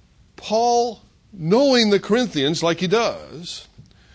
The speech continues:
knows that their tendency is going to be to misapply the illustration, and he wants to cut that off at the pass because, frankly,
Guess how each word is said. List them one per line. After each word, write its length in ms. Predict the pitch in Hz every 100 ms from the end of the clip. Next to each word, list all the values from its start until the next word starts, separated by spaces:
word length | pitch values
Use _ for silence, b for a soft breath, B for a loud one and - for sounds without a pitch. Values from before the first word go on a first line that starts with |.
| b b b b
knows 440 | 170 214 240 202
that 160 | 196 196
their 160 | 196 180
tendency 840 | - 254 277 240 - - 165 214
is 120 | 151
going 220 | 180 208
to 80 | 175
be 140 | 196
to 160 | 185 185
misapply 1400 | 160 185 262 254 - 226 - - - 247 202 131 139 180
the 120 | 170
illustration, 800 | 185 175 - - 233 226 - 165 - B B
and 140 | 180
he 60 | 170
wants 260 | 180 170
to 80 | 165
cut 380 | - - 247 254
that 180 | 247 226
off 240 | 220 208
at 80 | 196
the 80 | 202
pass 420 | 196 214 151 117
because, 320 | 180 170 156
frankly, 460 | - 233 208 233